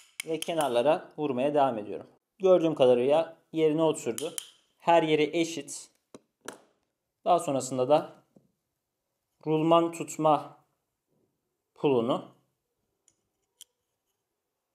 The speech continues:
keskin tarafı alta gelecek şekilde yerine yerleştiriyorum. Aşırı da alüminyuma zarar vermeden, yalama yapmadan şöyle bilek gücüyle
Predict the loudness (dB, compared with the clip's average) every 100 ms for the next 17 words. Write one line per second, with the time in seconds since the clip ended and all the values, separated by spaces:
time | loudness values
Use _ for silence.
0 | _ _ _ _ _ _ 0 2 2 -6
1 | 0 4 4 4 4 4 4 0 0 0
2 | -2 -2 -4 -6 -4 -4 -6 -10 _ _
3 | _ _ _ _ _ _ _ _ _ -2
4 | -2 0 0 0 -2 -6 -12 -8 -8 -8
5 | _ _ _ _ _ -20 _ _ _ _
6 | _ _ _ _ _ _ _ _ _ _
7 | 2 2 0 -2 4 6 4 0 -2 0
8 | 2 0 0 0 0 4 4 6 2 0
9 | -2 -6 -10 _ _ _ _ _ 0 2
10 | 4 2 2 -2 -2 -4 -8 _ _ _
11 | _ _ _ _ _ _ _ -2 0 -2
12 | -2 -2 -4 -8 -6 -4 -4 -4